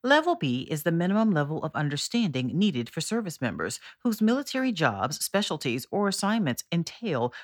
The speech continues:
moderate risk of capture, such as members of ground combat units. Training is conducted for such service members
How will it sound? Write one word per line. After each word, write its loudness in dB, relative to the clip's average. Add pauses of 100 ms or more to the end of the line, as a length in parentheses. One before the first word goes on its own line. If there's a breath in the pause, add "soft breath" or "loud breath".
moderate 2
risk -4
of -4
capture, -4 (220 loud breath)
such -2
as -6
members 2
of -4
ground 2
combat -2
units. 0 (280 loud breath)
Training 2
is -2
conducted 0
for -8
such -4
service -2
members 0